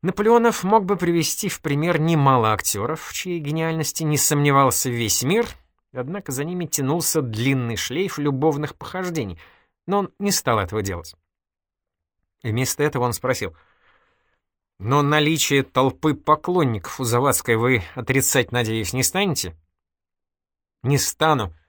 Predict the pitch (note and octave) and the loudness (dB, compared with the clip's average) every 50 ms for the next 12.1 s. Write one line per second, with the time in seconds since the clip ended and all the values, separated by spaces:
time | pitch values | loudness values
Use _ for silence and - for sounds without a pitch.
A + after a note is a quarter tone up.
0 | _ _ _ _ _ - C#3+ B2+ B2+ B2+ A#2 G2+ E2 G#2+ A2+ A2+ A#2 G#2+ F#2+ E2+ | _ _ _ _ _ -2 -2 0 0 0 -2 -2 -2 -2 0 0 0 0 -2 -6
1 | E2 - - _ _ _ _ _ _ _ _ _ - C3 D#3+ E3 E3+ D#3 D#3+ E3 | -10 -14 -20 _ _ _ _ _ _ _ _ _ -2 -2 0 0 2 2 2 2
2 | E3 - - C3 A#2+ - D3 F3 F#3+ F3 D#3+ D#3+ D#3 C#3+ - E3+ D#3+ D3+ - - | 2 2 2 0 2 2 2 4 4 4 2 0 -2 -2 0 2 2 2 2 -2
3 | - B2+ B2 C3+ B2 A2 A#2+ C3+ B2 - - - A#2 A#2 A#2 A2+ G#2 D#2+ D2+ - | -2 -2 0 0 0 2 2 0 0 0 -2 0 2 2 4 2 0 0 -4 -12
4 | - - - - _ _ _ _ _ _ _ _ _ _ _ _ _ _ - C#3 | -20 -20 -20 -20 _ _ _ _ _ _ _ _ _ _ _ _ _ _ -4 -2
5 | B2 A2+ A#2+ C3 D3 E3+ D#3+ - - A2 C3+ - - G2 G2 - - D#2 - - | -2 0 0 0 0 0 0 -2 0 0 0 -2 -2 -4 -6 -6 -6 -8 -8 -10
6 | - - _ _ _ _ _ _ _ _ _ _ - - - - E3+ - E3 C#3+ | -14 -16 _ _ _ _ _ _ _ _ _ _ 0 0 2 2 0 -2 0 -2
7 | A#2 - A3 G3+ - - - A2 A2+ C3+ - - - D#3 C#3 - - - F#3 F3+ | 0 0 2 0 0 0 -2 -2 0 -2 -2 -2 -4 -4 -4 -4 -4 -4 -4 -2
8 | D#3+ D3+ C#3 A#2+ F#2+ - - A2+ A2 G#2+ B2+ F#3+ A3 A3+ G#3 G3 - G#3 G3+ F#3+ | -2 -2 -2 -4 -4 -2 0 2 2 4 4 2 2 0 -2 -6 -6 -6 -6 -6
9 | F3+ - - D3 D3+ C3+ - - - - G3+ E3+ E3+ F3+ E3 - - - - _ | -6 -8 -8 -8 -8 -8 -10 -8 -6 -4 -4 -2 -4 -6 -8 -10 -14 -16 -14 _
10 | - G#2+ C3 D#3 E3+ E3 D#3+ D#3 D3+ D3+ D3+ D3 D3 C#3+ - - - - - C3 | -4 0 2 2 2 2 0 -2 -4 -2 -2 -2 -2 -2 -2 -4 -6 -4 -2 0
11 | C3+ C#3+ B2 - - - - - - _ _ - - C#3+ D3 D#3 C#3 G#2+ E2 - | 2 2 2 2 0 -4 -4 -6 -8 _ _ -4 -2 -2 0 0 -2 -2 -4 -6
12 | G1+ | -12